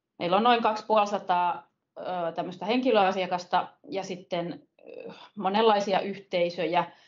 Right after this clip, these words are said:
lähinnä ikäihmisten ja kehitysvammaisten asumispalveluita,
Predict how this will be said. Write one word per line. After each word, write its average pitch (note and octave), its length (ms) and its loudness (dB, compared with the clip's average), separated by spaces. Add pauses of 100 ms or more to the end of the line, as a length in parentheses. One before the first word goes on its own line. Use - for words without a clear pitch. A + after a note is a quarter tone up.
(280)
lähinnä G#3 600 2
ikäihmisten F3+ 920 -2
ja F3 400 -2
kehitysvammaisten F3 1040 -2
asumispalveluita, G#3 1080 0